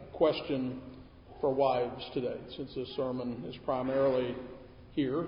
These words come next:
though it has broader application. And finally, wives, ask yourself this question. "Can I honestly go in my present attitude and condition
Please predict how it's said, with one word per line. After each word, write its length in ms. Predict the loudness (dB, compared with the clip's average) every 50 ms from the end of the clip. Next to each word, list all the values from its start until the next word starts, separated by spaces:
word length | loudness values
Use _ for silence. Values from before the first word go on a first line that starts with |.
| 0 0
though 140 | 0 2 2
it 80 | 2
has 220 | 2 2 0 0 -2 -4 -10 -12 -12 -2 2
broader 320 | 6 6 6 6 4 2 2
application. 720 | 0 -2 -4 -4 0 0 0 0 0 -2 -6 -6 -8 -8 -12 -16 -18 -20 -20 -20 -20 -20 -20 -20 -20 -20 -20 -20 -20 -20 -20 -20 -20 -20 -20 -20 -20 -20 -20 -20 -20 -20 -20 -20 -12 -6 -2
And 80 | 4
finally, 360 | 6 8 8 10 10 10 10 10
wives, 580 | 10 8 8 8 10 10 8 8 6 4 2 0 2
ask 340 | 2 4 4 4 2 2 4
yourself 560 | 4 4 6 6 6 8 8 8 6 4 2
this 140 | 2 2 2 2
question. 480 | 2 2 2 2 -2 -6 -8 -10 -10 -12 -14 -14 -16 -16 -18 -18 -18 -20 -20 -20 -20 -20 -20 -20 -20 -20 -20 -20 -18 -18 -18 -18 -10 -2 0
"Can 120 | 2 2
I 160 | 2 2 2 4
honestly 640 | 6 8 10 10 8 8 6 8 8 8 10 10 10
go 440 | 10 12 12 12 12 12 8 6 4 2
in 100 | 2 2
my 220 | 2 0 0 -2
present 600 | -2 0 4 8 8 8 8 6 2 0 0 0
attitude 720 | 2 4 6 6 6 4 2 2 0 2 2 2 2 0 0
and 220 | -2 -2 -2 -2
condition 720 | -2 -2 -2 0 2 2 2 2 0 -2 -4 -2 -4 -6